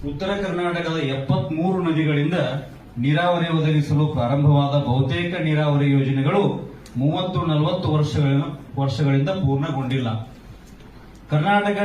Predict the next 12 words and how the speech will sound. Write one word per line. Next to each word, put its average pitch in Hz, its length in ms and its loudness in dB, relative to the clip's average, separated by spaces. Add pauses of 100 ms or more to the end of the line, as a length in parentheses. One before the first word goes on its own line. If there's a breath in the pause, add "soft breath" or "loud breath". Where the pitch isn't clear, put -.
ನೀರಾವರಿ 180 460 0
ನಿಗಮವು 156 760 0 (160)
ಅದೇ 165 260 2
ಉದ್ದೇಶಕ್ಕೆ 185 680 0
ಸ್ಥಾಪನೆಗೊಂಡರೂ 151 1120 4 (340 loud breath)
ಹಣಕಾಸು 196 500 2
ಮತ್ತು 185 440 -2
ಸೂಕ್ತ 202 280 2
ಮೇಲ್ವಿಚಾರಣೆಯ 160 800 0
ಕೊರತೆಯಿಂದ 147 520 0
ಕುಂಟುತ್ತಾ 143 640 2
ಸಾಗಿದೆ. 139 680 0